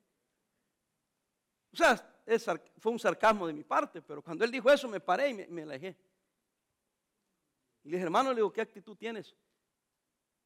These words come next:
"Yo me alejo porque cuando el Señor trate contigo", le dije, "no quiero estar cerca de ti." "Yo sé, pastor", dice, "pero yo me la juego", me dijo. Una soberbia tremenda. Y demás está decirle, le ha ido mal.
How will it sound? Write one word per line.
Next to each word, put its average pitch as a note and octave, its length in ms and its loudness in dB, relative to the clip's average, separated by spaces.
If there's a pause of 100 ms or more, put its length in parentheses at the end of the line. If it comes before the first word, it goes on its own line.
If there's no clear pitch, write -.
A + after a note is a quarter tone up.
(680)
"Yo F3 120 0
me A#3 100 0
alejo A#3+ 280 8
porque G#3+ 80 0
cuando F#3 140 0
el D#3+ 40 -6
Señor F#3+ 180 -6
trate A#3 240 -2
contigo", G3+ 420 -6
le G#3+ 80 -2
dije, G3 100 -4
"no G3 100 -8
quiero G3+ 160 -6
estar F#3+ 180 -10
cerca F3 300 -12
de C#3 100 -16
ti." D3+ 160 -20 (2750)
"Yo E4 120 2
sé, D4+ 180 8
pastor", C4 300 2
dice, A3 180 -6
"pero G3+ 280 -10
yo A#3+ 140 0
me C#4+ 80 -2
la A3 120 -2
juego", G#3 300 -2
me E3+ 120 -20
dijo. - 180 -20 (1700)
Una G#3+ 120 -12
soberbia G3 420 0
tremenda. E3 520 -12 (2500)
Y C#3+ 80 -16
demás E3+ 220 -2
está F3+ 160 -4
decirle, F#3+ 280 -6
le E3 80 -6
ha E3 60 0
ido D3+ 200 -2
mal. D#3+ 220 -10